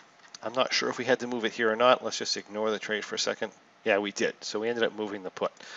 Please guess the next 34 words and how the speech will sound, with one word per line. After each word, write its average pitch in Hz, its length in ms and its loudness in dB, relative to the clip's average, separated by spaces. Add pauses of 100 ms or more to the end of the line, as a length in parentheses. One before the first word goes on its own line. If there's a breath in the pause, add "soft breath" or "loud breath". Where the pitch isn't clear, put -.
(520 loud breath)
Um, 87 340 -8 (160)
we 107 80 -6
took - 220 0
the 117 120 4
put, 147 260 10 (120)
we, 113 100 -6
sh-, - 240 -2
we, 107 140 -6 (280)
we 101 100 -12
closed 127 380 6
that, 127 320 10 (120)
and 107 100 -8
we 104 100 -4
moved 110 320 -4
it 104 120 -6
to 104 320 -6
thirty-one 104 600 -2
fifty. 170 500 0 (1500)
And 117 140 2
we 117 80 -2
did 123 160 4
that 120 180 12
because 110 460 4
without 117 320 8
the 117 80 4
put, 110 260 4 (1900 loud breath)
we 110 120 0
are 92 100 4
too - 200 -6
positive 123 520 10
on 101 140 2
our 87 100 0
delta - 300 4
number. 165 340 2